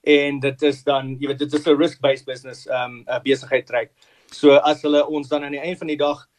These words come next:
as hulle wil, ehm, wil negotiate oor die prys of iets, jy weet, gesels daaroor, dan is ons altyd oop daarvoor,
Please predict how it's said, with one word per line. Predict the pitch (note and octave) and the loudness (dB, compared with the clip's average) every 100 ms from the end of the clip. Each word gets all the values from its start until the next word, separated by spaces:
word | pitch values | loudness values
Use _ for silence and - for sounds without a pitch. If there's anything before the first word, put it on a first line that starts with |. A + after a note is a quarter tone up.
| _ _ | _ _
as | D3 C#3+ | -10 -6
hulle | D#3 | -6
wil, | C#3 D3 D3 C#3 | -2 -2 -2 -4
ehm, | C3+ C3 B2 _ - _ | -6 -12 -16 _ -20 _
wil | C3+ | -8
negotiate | C#3 C#3 G3+ - G3 F3+ | -2 4 4 4 0 0
oor | D#3+ | 0
die | D3+ | 0
prys | D3 D3 D3 | 2 2 2
of | D3+ C#3+ _ | -6 -14 _
iets, | D3 - _ _ | -16 -16 _ _
jy | E3+ D3 | -12 -8
weet, | C#3+ C#3+ | -8 -8
gesels | - C#3 E3 E3+ | -12 2 6 6
daaroor, | E3 D#3+ D3+ | 6 4 2
dan | C#3+ | -2
is | C3+ - | -8 -14
ons | C3 | -10
altyd | D3+ D3+ D#3+ E3 | -6 -4 -4 -4
oop | F3+ - | -6 -2
daarvoor, | F3 E3+ G3+ | -4 -2 -6